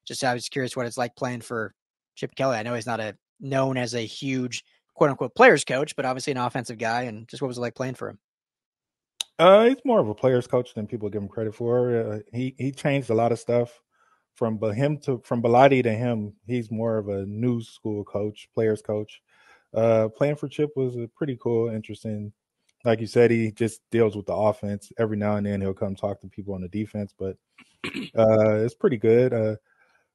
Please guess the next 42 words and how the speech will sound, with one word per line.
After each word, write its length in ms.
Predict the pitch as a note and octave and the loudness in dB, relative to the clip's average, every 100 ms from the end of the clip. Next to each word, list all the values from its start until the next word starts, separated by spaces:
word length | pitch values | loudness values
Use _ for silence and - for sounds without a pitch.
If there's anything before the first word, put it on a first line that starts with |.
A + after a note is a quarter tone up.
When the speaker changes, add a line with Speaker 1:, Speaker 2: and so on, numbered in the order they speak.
| _ _ - | _ _ 0
Speaker 2:
he 360 | C3 A#2+ A2 G2 - _ - | 2 4 0 -6 -20 _ 0
revolutionized 920 | B2 B2+ B2 B2 B2+ A#2+ A#2 A#2 A2+ | 4 4 4 2 0 -2 0 2 2
college 320 | B2 A2 A2 | 2 2 0
football. 480 | - A#2+ G#2+ G#2+ A2 | -4 -6 -2 -2 0
Everybody 400 | G#2+ A2 A2 G#2+ | -2 -2 -2 -2
runs 220 | G#2+ G#2+ | -2 -4
the 80 | G2 | -6
same 260 | - A2 G#2+ | -6 -4 -2
offense 400 | A2 - G2+ G2+ | -4 -6 -10 -8
now. 240 | G#2 G2+ | -6 -4
They 140 | G2+ | -4
run 300 | G2 G#2 G#2+ G2+ | -4 -4 -4 -4
an 80 | A2 | 0
up-tempo 600 | A2+ - A2 G#2+ G#2 G#2+ | 0 0 -4 -2 0 -2
offense. 440 | G#2+ G#2+ G#2 - _ _ _ _ _ - | -2 -8 -10 -14 _ _ _ _ _ -10
And 100 | G#2 | -4
then, 180 | G#2+ G#2 | -2 -2
uh, 280 | G#2 G2+ G2+ _ _ _ | -2 -4 -6 _ _ _
so 240 | - G#2+ A2+ | -4 0 0
it 20 | |
was, 120 | B2 - | -2 -2
it 60 | C3 | 0
was 100 | C3+ | 0
a 60 | |
good 200 | B2+ C3 | 4 6
experience 440 | B2 - C3 B2 - | 4 0 -4 -4 -6
playing 240 | G#2+ G#2 | -8 -8
for 160 | G#2 G#2+ | -10 -14
him. 60 | G#2 _ _ _ _ _ _ _ _ _ _ _ _ _ _ | -16 _ _ _ _ _ _ _ _ _ _ _ _ _ _
Speaker 1:
Do 80 | C#3 | -8
you 60 | |
think 160 | C3 C3 | -6 -6
he 100 | C3+ | -8
still, 320 | - C3+ C3+ | -8 -6 -4
uh, 200 | B2+ C3 | -2 -2
should 160 | B2 C3 | -4 -4
be 100 | C3+ | -4
at 60 | |
U 100 | C3 | -2
C 140 | B2 C#3+ | -4 -2
L 100 | C3 | -2
A, 180 | D3 | -2